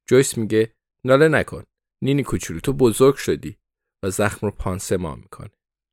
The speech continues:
استفان میگه: "منم خودمو زدم به اون راه. کدوم الماسا؟ کلی شیطنت کردم. اما اصلاً خوششون نیومد. بعد این خانوم."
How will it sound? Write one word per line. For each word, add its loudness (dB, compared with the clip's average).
استفان -2
میگه: -2
"منم 2
خودمو 0
زدم 0
به -2
اون -6
راه. -14
کدوم 2
الماسا؟ -4
کلی 4
شیطنت 0
کردم. -8
اما 0
اصلاً -4
خوششون -4
نیومد. -10
بعد -2
این -6
خانوم." -6